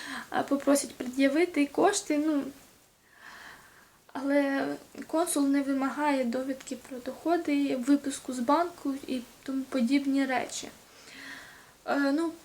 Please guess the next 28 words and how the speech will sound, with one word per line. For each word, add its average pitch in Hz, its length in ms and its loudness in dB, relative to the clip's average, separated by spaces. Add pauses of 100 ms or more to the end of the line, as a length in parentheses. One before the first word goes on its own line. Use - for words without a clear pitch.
(320)
принаймні, 359 600 4
нам 320 260 0
так 294 200 2
сказали 277 540 2
в 254 40 -2
візовому 285 500 2
центрі. 277 500 -4 (800)
Що 330 200 2
буде 302 300 2
далі 320 380 4
при 285 220 0
подачі 285 580 2
на 285 240 0
візу, 233 380 -4
я 247 220 2
не 294 180 2
знаю, 285 460 2
ну, 254 80 -4
сподіваюся, 320 720 2
що 277 280 0 (140)
дійсно 277 580 0 (180)
це 262 180 -2
все 262 260 0
не 254 340 -2
знадобиться. 240 680 0 (1120)
Плюс 359 280 2
до 415 80 4
того, 311 600 4